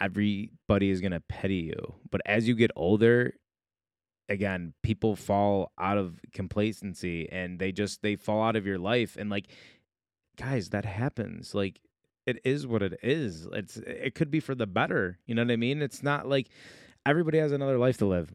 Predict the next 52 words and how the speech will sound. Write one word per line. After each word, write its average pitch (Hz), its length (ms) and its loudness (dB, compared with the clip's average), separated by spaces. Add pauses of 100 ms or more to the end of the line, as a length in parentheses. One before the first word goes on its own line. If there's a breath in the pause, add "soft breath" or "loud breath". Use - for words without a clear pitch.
(240)
You 127 80 0
know 135 60 8
what - 20 6
I - 20 6
mean? 135 220 2 (260)
It's, 117 240 -4
it 127 80 2
happens. 98 460 0
People's 127 340 2
lives 120 300 2
change, 110 840 -2
and 98 320 -2
that's 110 280 0
okay. 117 480 2
And, 110 100 0
like, 107 200 -2
the 107 100 2
ones 113 520 0
that, 113 280 2 (380 loud breath)
you 113 80 -4
know, 123 180 4
you 117 160 2
can 117 160 -4
keep 127 240 0
up 123 160 4
with 123 180 4
and 113 120 0
pick 123 180 0
up 117 80 0
the 113 100 0
phone 120 380 2
with, 123 340 4
and 113 300 -2
you 120 140 0
may 120 180 0
not 120 220 0
talk 120 240 0
to 131 100 2
'em 127 100 0
for 123 140 0
a 113 80 0
few 131 240 4
months, 123 380 2
but 110 100 4
you 110 140 4
pick 131 160 2
up 127 80 -6
the 117 100 2
phone, 131 320 4
like, 113 260 2 (360 loud breath)
you 123 80 4
mean 123 320 4